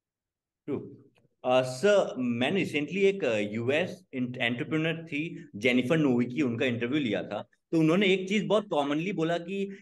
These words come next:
यूएस में काफी women entrepreneur को, वुमेन जो लोग, अ, चाय के रिलेटेड वहाँ के जो, uh, outskirt में जो टी गार्डन्स हैं छोटे-छोटे, वहाँ पे जितने लड़कियां हैं वो लोग काफी promote होती है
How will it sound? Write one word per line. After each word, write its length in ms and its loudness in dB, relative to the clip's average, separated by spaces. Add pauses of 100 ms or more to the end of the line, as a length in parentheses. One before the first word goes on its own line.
यूएस 340 6
में 180 0
काफी 280 0
women 340 4
entrepreneur 560 0
को, 140 0
वुमेन 300 0
जो 340 2 (180)
लोग, 320 2
अ, 100 2
चाय 360 0
के 120 -4
रिलेटेड 420 -4
वहाँ 180 -4
के 120 -6
जो, 200 0
uh, 400 4
outskirt 460 -2
में 100 -4
जो 180 0
टी 200 -4
गार्डन्स 360 0
हैं 100 -4
छोटे-छोटे, 520 -4 (340)
वहाँ 200 2
पे 280 2
जितने 520 0
लड़कियां 500 2
हैं 120 2
वो 160 0
लोग 200 2
काफी 200 -4
promote 460 -4
होती 280 -8
है 320 -2